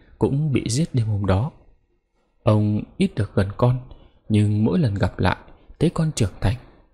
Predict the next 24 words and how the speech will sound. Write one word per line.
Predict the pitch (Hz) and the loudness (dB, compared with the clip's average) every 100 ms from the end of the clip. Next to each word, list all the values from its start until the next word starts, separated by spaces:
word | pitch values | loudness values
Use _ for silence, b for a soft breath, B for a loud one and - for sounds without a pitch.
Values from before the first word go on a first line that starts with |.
| _ | _
ông | - 101 | -2 0
rất | 165 - | -2 0
yên | 127 113 | -2 2
tâm. | 120 120 - b b b b b b - | 0 0 -2 b b b b b b 2
Nhưng | 110 107 107 107 - | 4 4 2 -2 -2
nó | 170 | -2
phải | 113 | 0
lấy | 101 165 - | 0 -2 2
vợ, | 110 - - - _ | 0 0 -10 -20 _
phải | 90 | 0
có | 120 151 | 0 0
con, | - 151 147 - | 0 0 -2 -8
có | - | -2
gia | 117 120 110 | 0 0 2
đình. | 101 98 135 - b b b b | 0 0 -6 -18 b b b b
Ông | - 104 104 | 2 2 2
đã | 110 160 | 0 -2
chuẩn | 117 98 | -2 0
bị | 101 - - | -2 -4 -4
được | 104 | -4
gì | 101 101 95 | 0 2 2
cho | 139 | 0
đứa | 139 180 | 0 -2
con | - 151 | 0 -2